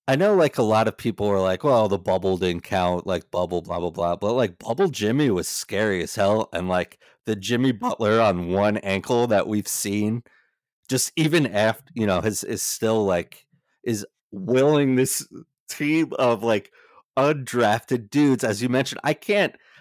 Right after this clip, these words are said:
I watched most of this series. I can't name,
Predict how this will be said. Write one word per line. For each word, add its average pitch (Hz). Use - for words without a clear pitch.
I 208
watched 147
most 123
of 123
this 113
series. 113
I 101
can't 135
name, 101